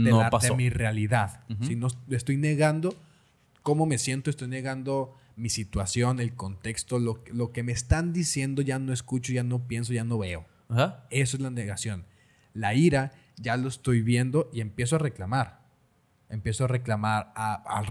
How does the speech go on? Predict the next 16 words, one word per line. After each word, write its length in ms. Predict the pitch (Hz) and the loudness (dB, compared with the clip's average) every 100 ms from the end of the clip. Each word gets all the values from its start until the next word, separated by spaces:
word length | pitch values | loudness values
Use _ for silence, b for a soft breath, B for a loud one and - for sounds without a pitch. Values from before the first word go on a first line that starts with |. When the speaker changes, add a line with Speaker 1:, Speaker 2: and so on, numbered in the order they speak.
| 113 | 0
Speaker 1:
al 160 | 120 | 0
doctor 460 | 117 110 - 127 127 | 0 -2 2 4 4
de 140 | 127 | 2
que 100 | 123 | -2
no 180 | 117 131 | 2 4
hizo 140 | 131 139 | 4 4
su 120 | 135 | 2
trabajo 420 | 110 104 104 107 | 0 -4 -2 -6
correcto. 560 | 107 95 117 98 113 110 B B | -8 -4 -4 -4 -6 -6 B B
Speaker 2:
A 100 | 131 | 4
mí 100 | 120 | 8
Speaker 1:
Empie-, 160 | 117 120 | 8 8
Speaker 2:
mismo. 180 | 117 117 | 8 8
Speaker 1:
a 40 | |
mí 160 | 117 120 | 8 6
mismo. 600 | 123 123 120 117 117 | 4 2 0 -4 -4